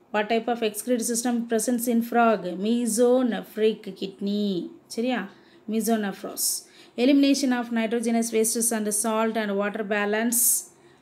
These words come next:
are performed. They are well functional excretory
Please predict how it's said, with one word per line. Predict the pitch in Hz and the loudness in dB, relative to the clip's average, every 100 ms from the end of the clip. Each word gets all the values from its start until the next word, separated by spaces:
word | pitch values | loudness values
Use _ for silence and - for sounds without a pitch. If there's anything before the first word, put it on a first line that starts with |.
| - | -4
are | 196 | -4
performed. | 196 226 233 262 254 247 247 254 - _ _ - | 0 -2 0 0 2 2 -2 -4 -12 _ _ 0
They | 214 220 | 4 4
are | 202 | 2
well | - 226 262 262 - - - - | 2 4 4 0 -8 -20 -18 -2
functional | 233 233 - 233 226 | 0 0 2 0 0
excretory | - - 233 214 | -4 -6 -4 -4